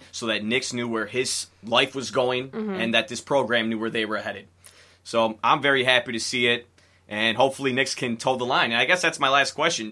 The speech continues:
Speaker 1: Do you think we see any more trouble with Derek Nix the rest of this year?
Speaker 2: I don't see him doing, if, if anything, I don't see him doing anything that will, you know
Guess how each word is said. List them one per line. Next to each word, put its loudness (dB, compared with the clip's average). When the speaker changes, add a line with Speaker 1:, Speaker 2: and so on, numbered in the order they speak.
Speaker 1:
Do -6
you 0
think -4
we -6
see -2
any 0
more -2
trouble -2
with -4
Derek -4
Nix -6
the -4
rest 2
of -2
this -4
year? -4
Speaker 2:
I 0
don't 0
see 0
him 0
doing, -2
if, 0
if 0
anything, 0
I 0
don't 0
see -2
him 0
doing 0
anything -2
that -2
will, -4
you -2
know -4